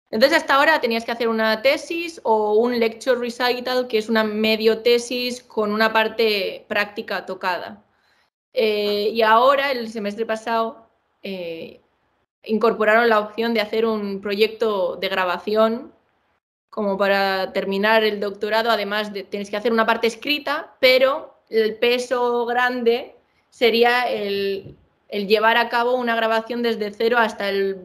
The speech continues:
punto final en el que se publica todos los pasos que hay que hacer por tu cuenta. Y entonces lo quieren hacer, yo creo, como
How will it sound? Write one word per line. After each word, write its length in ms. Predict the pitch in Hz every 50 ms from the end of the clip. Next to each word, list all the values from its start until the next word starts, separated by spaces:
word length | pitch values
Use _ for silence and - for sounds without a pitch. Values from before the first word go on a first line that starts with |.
| - _
punto 300 | 220 226 226 220 220 214
final 540 | - 214 214 208 220 220 226 226 226 220 214
en 120 | 208 202 202
el 120 | 196 185
que 100 | 190 196
se 120 | 196 196 196
publica 800 | - 190 190 196 196 214 214 214 - 202 208 214 - - - _ _ _ _ _ _ _ _ _ _ _
todos 280 | - 226 220 220 220 208
los 160 | 208 202 208
pasos 320 | - 220 220 220 226 220 220
que 100 | - 220
hay 100 | 214 220
que 120 | 220 214
hacer 420 | 220 220 247 240 247 254 - -
por 200 | - - 190 185 -
tu 100 | 190 175
cuenta. 500 | - 185 180 180 - - - 226 - _ _ _ _ _ _ _ _ _ _ _ _ _ _ _
Y 100 | - 233
entonces 520 | 226 226 233 226 226 240 247 240 - - - -
lo 280 | - - 226 220 220
quieren 260 | 220 240 240 247 262 262
hacer, 260 | 254 247 - 262 262
yo 100 | 247 226
creo, 140 | 247 240 233
como 500 | 226 214 202 202 196 190 190 226 -